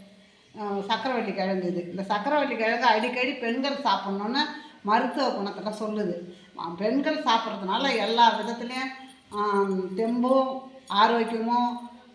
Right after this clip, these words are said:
ஆ, இரும்பு சத்து நிறைய நிறைஞ்சதும், அதே மாதிரி கரு தரிக்கிறதுக்கு இது உறுதுணையாகவும் இருக்குதாம். அதனால நீங்க இதே மாதிரி இந்த சக்கரவள்ளி கிழங்கை எப்படிலாம் வச்சு செய்யணுமோ செஞ்சு சாப்பிடுங்க.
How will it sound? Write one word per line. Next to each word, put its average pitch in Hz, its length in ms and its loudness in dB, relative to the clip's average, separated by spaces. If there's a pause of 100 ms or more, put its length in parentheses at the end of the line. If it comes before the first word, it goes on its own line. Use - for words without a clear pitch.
ஆ, 196 300 0 (160)
இரும்பு 262 280 2
சத்து 220 300 0
நிறைய 214 540 0
நிறைஞ்சதும், 220 680 0 (340)
அதே 208 260 0
மாதிரி 226 380 0
கரு 254 540 2
தரிக்கிறதுக்கு 214 640 -2 (460)
இது 196 200 -6
உறுதுணையாகவும் 254 720 2
இருக்குதாம். 190 440 0
அதனால 220 520 4 (380)
நீங்க 233 420 0
இதே 226 200 2
மாதிரி 262 540 0 (220)
இந்த 202 160 -6 (580)
சக்கரவள்ளி 254 480 0
கிழங்கை 247 440 2
எப்படிலாம் 277 380 2
வச்சு 254 340 -2
செய்யணுமோ 240 320 0
செஞ்சு 247 480 -2
சாப்பிடுங்க. 220 380 0